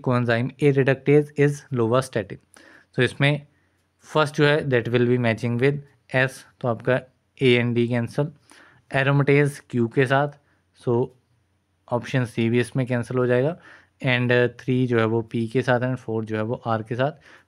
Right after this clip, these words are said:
so इसमें आपका ऑप्शन बी जो है वो करेक्ट आंसर रहेगा।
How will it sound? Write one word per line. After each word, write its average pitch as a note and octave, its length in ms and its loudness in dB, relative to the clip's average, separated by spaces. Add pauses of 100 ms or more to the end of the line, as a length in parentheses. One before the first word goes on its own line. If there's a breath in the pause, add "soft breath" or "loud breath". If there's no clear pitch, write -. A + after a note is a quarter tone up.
(120)
so C3 180 0
इसमें B2+ 220 -2
आपका A2+ 220 -2
ऑप्शन A#2 340 -4
बी A#2 180 2
जो A2+ 100 0
है A2 80 2
वो D3 140 0 (140)
करेक्ट B2+ 260 0
आंसर G#2 260 -4
रहेगा। G#2+ 320 -14